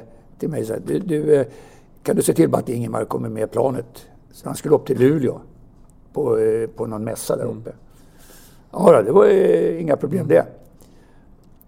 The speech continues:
Speaker 1: Sen då så, så <clears throat> går han ut och äter på kvällen, Ingemar där uppe. Så kommer det fram en,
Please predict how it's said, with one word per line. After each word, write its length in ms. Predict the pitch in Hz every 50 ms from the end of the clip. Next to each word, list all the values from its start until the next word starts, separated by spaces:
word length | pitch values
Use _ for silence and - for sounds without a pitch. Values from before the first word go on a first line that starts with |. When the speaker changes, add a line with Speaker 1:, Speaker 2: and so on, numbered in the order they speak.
| - -
Speaker 1:
Sen 280 | - - - - 190 190
då 140 | 165 147 135
så, 300 | - 147 135 135 - -
så 420 | - 139 139 131 131 131 127 120 - - - - - - - - -
<clears throat> 500 | 190 180 151 131 - - - - - -
går 140 | - - 151
han 100 | 143 135
ut 180 | 127 123 123 -
och 380 | 127 120 120 123 123 123 123 123 - - -
äter 280 | 120 135 151 - 143
på 100 | - -
kvällen, 360 | - - 113 101 95 92 87 - - - - - - -
Ingemar 360 | 147 131 113 110 107 110 107
där 80 | 110 110
uppe. 320 | 107 - - - - - - - - - - - -
Så 140 | - - -
kommer 240 | 127 - 156 156 160
det 60 | 156
fram 300 | - - 120 120 127 131
en, 160 | 131 127 123